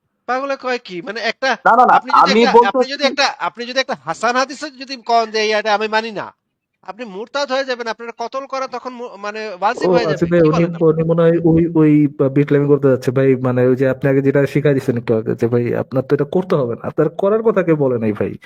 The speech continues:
Speaker 3: যে আপনার এটা করতে হবে, ওটাকে নৈতিক কাজ বলে স্বীকার করা, at least ওইটা তো করতে হবে নাকি, ইয়া ভাই?
Speaker 2: না,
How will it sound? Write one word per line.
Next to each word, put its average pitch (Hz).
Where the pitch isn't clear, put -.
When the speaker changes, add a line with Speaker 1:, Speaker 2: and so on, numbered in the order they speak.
Speaker 3:
যে 127
আপনার 135
এটা 147
করতে 190
হবে, 131
ওটাকে 143
নৈতিক 180
কাজ 175
বলে 170
স্বীকার 170
করা, -
at 120
least 170
ওইটা 170
তো 185
করতে 160
হবে 117
নাকি, 139
ইয়া 117
ভাই? 123
Speaker 2:
না, 220